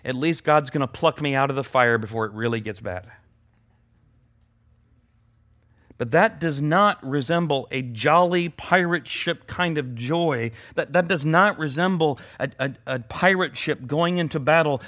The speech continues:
That more resembles a group of soldiers who have retreated from the war and are huddled up in a cave. So, we, we have our, we have our,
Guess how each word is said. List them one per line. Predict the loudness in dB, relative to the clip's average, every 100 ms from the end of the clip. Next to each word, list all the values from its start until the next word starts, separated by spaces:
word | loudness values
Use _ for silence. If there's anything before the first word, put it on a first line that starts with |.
| -2
That | 0 0
more | 2 2 2
resembles | 0 -2 -2 -2 0 -2 -2
a | -8
group | -6 -6 -8
of | -8
soldiers | -4 -2 -2 -6 -4
who | -4
have | -2
retreated | -2 -4 -6 -4 -4 -4
from | -2
the | -2
war | -2 0 0 0 -6
and | -8 -6
are |
huddled | -4 -2 -2 0
up | -4 -4
in |
a | -8
cave. | -8 -12 -12 -18 _ _ _ _ _ _ _ _ _ _ _ _ _ _ _ _ _ _ _ _ _ _ _ _ _ _ _ _ _ _ _
So, | -10 -4 -2 -4 _ _ _ _ _ _
we, | -4 -4 -6 _
we | -10 -4 -4
have | 0 0 2
our, | 4 2 0
we | -4
have | -2 2
our, | 4 2 0